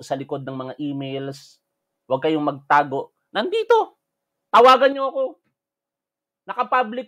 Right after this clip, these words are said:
yung number ko. Bakit hindi nyo ako tinatawagan? Kasi registered yung mga number ninyo. Tawagan nyo ako. Ako pa tinatakot ninyo, mga walang hiya kayo.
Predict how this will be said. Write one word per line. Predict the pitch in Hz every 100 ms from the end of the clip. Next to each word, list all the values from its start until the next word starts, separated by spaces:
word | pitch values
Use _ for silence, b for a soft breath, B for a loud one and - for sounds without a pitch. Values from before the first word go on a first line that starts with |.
| 262
yung | 262 254 254 254
number | 247 240 247
ko. | 240 214
Bakit | 220 220
hindi | 233 226 220
nyo | 226
ako | 220
tinatawagan? | 214 208 208 208 175 151
Kasi | 170 175 202
registered | 175 165 - 190 165
yung | 175
mga | 170 170
number | 160 151 151
ninyo. | 147 143 196 - _ _ _ _ _ _ _ _ _ -
Tawagan | 262 294 285 294
nyo | 254
ako. | 233 151 - _ _ _ _ _ _ _ _ _ _ _ _ _ _ _ _ _ _ _ _ _ _ _ _ _ _ _ _ _ _ _ -
Ako | 190 220
pa | 247
tinatakot | 247 233 226 196 185 190
ninyo, | 185 185 180
mga | 202 180 175
walang | 170 170
hiya | 160 156 143
kayo. | 131 131 175